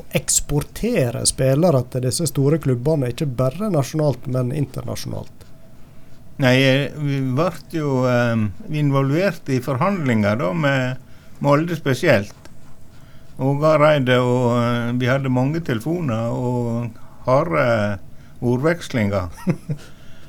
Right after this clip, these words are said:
Speaker 2: Men vi var så smarte, en, eh, tilbake til Paul, da, at vi, vi drev oss,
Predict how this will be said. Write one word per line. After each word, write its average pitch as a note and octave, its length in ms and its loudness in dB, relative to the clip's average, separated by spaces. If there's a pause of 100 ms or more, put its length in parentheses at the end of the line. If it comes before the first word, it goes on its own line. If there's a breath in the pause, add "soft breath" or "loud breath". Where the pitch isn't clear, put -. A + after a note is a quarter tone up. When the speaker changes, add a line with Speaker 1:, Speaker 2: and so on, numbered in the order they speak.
(160)
Speaker 2:
Men C#3+ 240 4
vi E3+ 120 4
var A3 200 -2
så G3+ 140 -2
smarte, E3+ 680 2 (100)
en, D3 300 -2
eh, C#3+ 640 -2 (200)
tilbake E3 340 0
til C#3 240 0
Paul, D3 300 0
da, D3+ 200 2
at D#3+ 120 -4
vi, D3 300 0 (460 loud breath)
vi D3 180 -4 (140)
drev E3 440 2
oss, D3 220 0